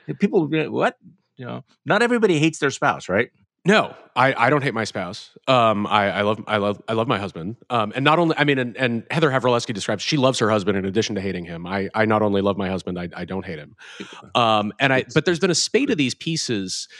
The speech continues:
Speaker 2: Some of them are divorce essays, including one in The Atlantic that described a, a woman sort of getting a divorce for, for reasons that were,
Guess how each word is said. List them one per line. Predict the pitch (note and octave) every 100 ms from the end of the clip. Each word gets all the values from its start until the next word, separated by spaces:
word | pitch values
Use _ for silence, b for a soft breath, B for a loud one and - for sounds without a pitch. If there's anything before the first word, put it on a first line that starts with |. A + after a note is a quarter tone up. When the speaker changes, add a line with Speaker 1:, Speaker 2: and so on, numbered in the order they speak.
| B B
Speaker 2:
Some | - F#3
of | F#3
them | E3+ C#3+ C3+ B2
are | B2 A2+ F#2+ -
divorce | A2+ C#3+ D3+ D3+
essays, | C3+ - B2+ A#2+ G#2+
including | G#2+ A2+ A#2 A2
one | A2 A2+ A2
in | G#2 F#2
The | A2+
Atlantic | G#2 C3 C#3+ C#3 B2+
that | - -
described | G#2 - A2 G#2 G2+ -
a, | A2+
a | B2
woman | A#2+ A#2+ G#2+ G2+ - F2 _ _
sort | - A2+
of | G2 _ b b
getting | - C#3
a | B2
divorce | G2+ A2+ A#2 -
for, | - G#2+ F#2
for | - - G#2
reasons | B2+ A#2 A#2
that | G2
were, | G#2